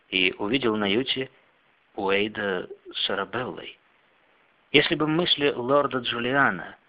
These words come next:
не были заняты чем-то другим, он мог бы заметить, как сразу же изменилась походка этого смельчака,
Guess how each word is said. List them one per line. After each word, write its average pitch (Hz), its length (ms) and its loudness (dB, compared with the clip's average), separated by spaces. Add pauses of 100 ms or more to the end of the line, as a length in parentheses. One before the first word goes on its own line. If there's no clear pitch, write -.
(400)
не 147 140 4
были 147 220 4
заняты 139 460 0
чем-то 127 440 2
другим, 98 600 -2 (460)
он 175 380 4
мог 190 300 2
бы 175 120 0
заметить, 180 680 0
как - 200 -2
сразу 127 480 2
же 117 380 -4
изменилась 117 760 -2
походка - 680 -2
этого 87 380 -6
смельчака, 92 920 -4